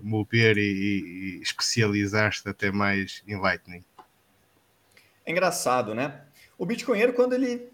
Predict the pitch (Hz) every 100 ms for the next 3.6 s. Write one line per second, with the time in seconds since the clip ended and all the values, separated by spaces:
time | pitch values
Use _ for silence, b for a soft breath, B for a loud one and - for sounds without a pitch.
0 | _ _ 151 220 202 262 269 247 247 202
1 | 208 202 202 - 180 180 220 180 185 160
2 | - 143 139 135 117 117 110 - 104 101
3 | 95 - 143 170 107